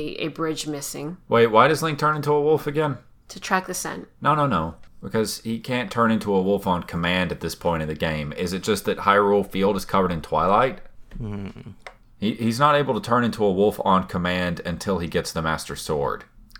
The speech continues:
Speaker 1: He is pulled into the twilight.
Speaker 2: Oh, that's right. He tries to go to Eldin, and Midna pulls him into the twilight, because Eldin, of course, is covered in twilight.
Speaker 3: Yes.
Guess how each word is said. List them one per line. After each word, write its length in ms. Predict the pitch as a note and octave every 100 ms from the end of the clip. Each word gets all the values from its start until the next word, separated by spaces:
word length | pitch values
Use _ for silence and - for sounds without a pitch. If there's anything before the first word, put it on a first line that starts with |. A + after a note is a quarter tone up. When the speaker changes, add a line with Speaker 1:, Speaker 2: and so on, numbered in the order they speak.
| - _ _
Speaker 1:
He 240 | - E3
is 140 | D3+ -
pulled 380 | - G3 G3
into 340 | - F3+ F#3 E3
the 120 | D#3+
twilight. 1040 | - - - A#2+ - - F3 - - - - -
Speaker 2:
Oh, 180 | A2 A2+
that's 220 | A2+ -
right. 260 | G2 F2+ E2+
He 160 | G#2+
tries 340 | F#2+ A#2+ A#2+ -
to 200 | A2 G2+
go 260 | F2 G#2
to 160 | G2 G2
Eldin, 640 | - F#2 F2 E2 D2+ D2 -
and 340 | F#2 E2+ E2 -
Midna 600 | G2+ G2+ G2 G2 F#2 E2+ - - -
pulls 320 | A2 G#2+ F#2+
him 120 | F#2+
into 300 | F#2 F2+ F2+
the 120 | D#2+
twilight, 440 | - F#2 F2 E2 D2
because 220 | - E2+
Eldin, 360 | G#2+ F#2+ F#2 F2
of 120 | E2
course, 260 | F#2+ E2
is 100 | D#2+
covered 360 | - G2+ E2+ D#2
in 100 | C#2+
twilight. 560 | - C2+ - - - - _ _ -
Speaker 3:
Yes. 580 | A2 F#2+ - - -